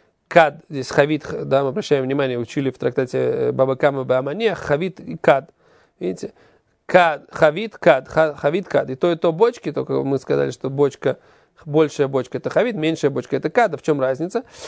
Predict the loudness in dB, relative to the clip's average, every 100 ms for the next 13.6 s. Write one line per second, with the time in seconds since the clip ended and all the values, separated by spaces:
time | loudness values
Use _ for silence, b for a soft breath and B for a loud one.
0 | B -2 0 2 4 4 2 0 0 2
1 | 2 0 -2 -4 0 2 2 6 6 6
2 | 0 -2 -6 -4 -2 -2 0 0 0 0
3 | 0 0 0 2 2 2 0 -2 0 2
4 | 2 -2 0 0 0 -4 -2 -2 -2 0
5 | 2 4 2 -6 _ _ _ _ _ _
6 | _ -16 0 2 2 0 -4 0 0 -2
7 | _ _ _ _ _ _ _ _ _ _
8 | _ _ _ _ -2 0 0 -2 -4 -2
9 | -2 2 2 2 2 -2 -2 0 0 4
10 | 4 4 0 -2 0 -4 -6 -8 -14 -16
11 | _ _ _ _ B B B B 2 2
12 | 2 0 0 0 0 -2 0 0 2 2
13 | 0 0 2 2 2